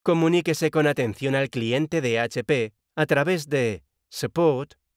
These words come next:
punto H P punto com barra contact guion H P para concertar la reparación o sustitución del producto.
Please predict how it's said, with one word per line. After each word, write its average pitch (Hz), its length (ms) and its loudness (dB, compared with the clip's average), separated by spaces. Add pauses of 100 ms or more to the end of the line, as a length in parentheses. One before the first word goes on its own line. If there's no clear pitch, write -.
punto 113 560 -2 (260)
H 127 380 -2
P 131 240 -2
punto 117 380 -6
com 123 340 2 (320)
barra 113 560 0 (380)
contact 143 640 0 (280)
guion 127 640 -2 (280)
H 170 320 0
P 113 340 0 (260)
para 123 280 0
concertar 123 600 -2
la 117 120 -2
reparación 135 720 0 (100)
o 180 140 2
sustitución 135 720 -2
del 113 140 -2
producto. 123 580 -4